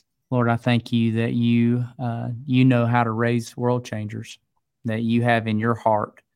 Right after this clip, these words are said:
and your mind exactly what that looks like for every family that's listening, everyone that needs to listen.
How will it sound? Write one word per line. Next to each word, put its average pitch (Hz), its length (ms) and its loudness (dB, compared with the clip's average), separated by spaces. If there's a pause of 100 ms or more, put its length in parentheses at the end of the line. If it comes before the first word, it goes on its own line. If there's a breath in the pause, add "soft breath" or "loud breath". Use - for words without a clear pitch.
(520)
and 113 240 0
your 113 200 2
mind 104 580 0
exactly 113 500 -2
what 110 180 -4
that 113 200 -4
looks 113 260 -6
like 107 400 -6 (540)
for 127 80 2
every 120 300 4
family 135 720 2 (140)
that's 113 300 -6
listening, 139 720 -2
everyone 113 300 -2
that 104 120 -4
needs 113 340 0
to 127 100 -2
listen. 135 520 -4